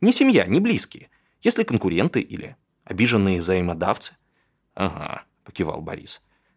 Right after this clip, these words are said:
«Его конкурент пришёл в ложу, предложил водки, а потом...» «Да, да», — замахал я руками. «Глупость сказал». «Ладно, Аркаш».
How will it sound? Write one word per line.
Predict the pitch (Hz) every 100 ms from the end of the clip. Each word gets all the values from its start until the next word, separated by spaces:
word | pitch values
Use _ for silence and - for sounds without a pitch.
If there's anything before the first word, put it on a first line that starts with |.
| _ _ -
«Его | 87 98
конкурент | 110 110 110 87
пришёл | - 92 98 95
в | 87
ложу, | 82 92 143
предложил | - 80 71 -
водки, | - 90 151 -
а |
потом...» | - - 95 113 - _ -
«Да, | 98 104 95 87 76
да», — | 95 82 - - _
замахал | - 95 85 - 80
я | 71
руками. | - - - - -
«Глупость | 98 190 - -
сказал». | - - - - _ _ _ _ _ _ -
«Ладно, | 147 90 -
Аркаш». | - - - -